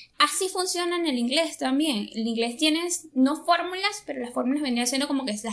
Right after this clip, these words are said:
estructuras. Te dan estructuras y tienes reglas también que seguir para tú saber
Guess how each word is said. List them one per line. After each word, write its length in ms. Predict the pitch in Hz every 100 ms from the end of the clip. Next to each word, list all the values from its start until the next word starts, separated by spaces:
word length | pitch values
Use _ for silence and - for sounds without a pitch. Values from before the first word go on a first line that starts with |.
| -
estructuras. 1040 | - 220 214 262 226 - - - - - _ _ -
Te 120 | 254
dan 160 | 247
estructuras 580 | 294 330 349 - 320 320
y 60 | 311
tienes 320 | 233 247 269
reglas 340 | - 370 320 285
también 280 | 294 294 294
que 140 | 320
seguir 360 | 311 311 277 - - - _
para 240 | - 285 285
tú 80 | 339
saber 420 | 359 349 349